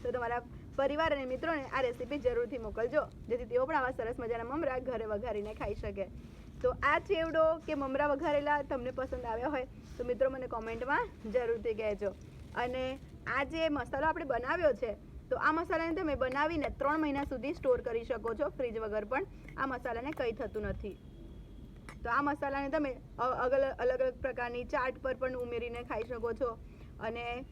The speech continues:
જ્યારે પણ તમને કંઈ ખાવાનું મન ના થાય તો રોટલી શાક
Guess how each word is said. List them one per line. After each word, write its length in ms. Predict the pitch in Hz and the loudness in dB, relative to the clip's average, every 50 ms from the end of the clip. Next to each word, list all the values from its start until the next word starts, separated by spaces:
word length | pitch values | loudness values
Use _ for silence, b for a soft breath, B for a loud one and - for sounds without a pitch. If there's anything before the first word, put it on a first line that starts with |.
| - - - - - 196 | -14 -14 -14 -12 -2 2
જ્યારે 260 | 220 269 262 269 277 | 2 4 4 2 2
પણ 160 | 269 302 294 | 2 2 2
તમને 280 | 285 285 277 294 294 294 | 2 2 2 2 0 0
કંઈ 200 | 277 294 277 - | 2 2 0 0
ખાવાનું 360 | - - 285 254 262 277 277 | 0 0 0 0 0 0 0
મન 120 | 277 277 277 | 0 2 2
ના 160 | 294 330 339 | 2 2 2
થાય 260 | 330 320 247 214 214 - - - - | 2 0 0 -2 -2 -6 -10 -2 2
તો 80 | 269 277 | 2 4
રોટલી 300 | 277 269 269 285 302 359 | 4 4 2 0 -2 -2
શાક 260 | - 330 294 294 | 2 4 4 4